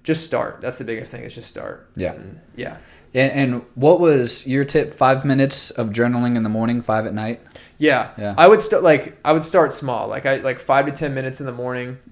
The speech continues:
Speaker 1: Um, try your best. This is really hard, but try your best to not look at your phone before you
Speaker 2: Yeah.
Speaker 1: journal.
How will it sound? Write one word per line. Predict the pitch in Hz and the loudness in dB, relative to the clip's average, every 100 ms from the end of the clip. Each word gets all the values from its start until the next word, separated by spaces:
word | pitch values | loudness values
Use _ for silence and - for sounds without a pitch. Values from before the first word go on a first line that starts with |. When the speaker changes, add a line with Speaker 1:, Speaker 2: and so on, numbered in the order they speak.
| - | -12
Speaker 1:
Um, | 123 120 98 78 69 - - - _ _ _ _ | -10 -8 -8 -12 -18 -20 -20 -20 _ _ _ _
try | - 147 170 | -2 2 4
your | 170 | 4
best. | 123 123 127 - 95 | 2 2 2 0 -8
This | 127 | -10
is | 127 | -10
really | 123 143 131 | -4 -2 0
hard, | 139 131 123 120 | 2 2 2 -4
but | 117 | -10
try | - 139 | -4 -2
your | 147 139 | -2 -2
best | 127 123 - | -6 -8 -8
to | |
not | 113 113 117 | -10 -8 -8
look | 127 120 | -10 -12
at | |
your | 104 117 | -14 -14
phone | - 117 123 131 131 - | -12 -10 -10 -12 -14 -14
before | 131 120 123 | -12 -8 -6
you | 127 | -6
Speaker 2:
Yeah. | |
Speaker 1:
journal. | 127 135 139 139 | -6 -6 -6 -8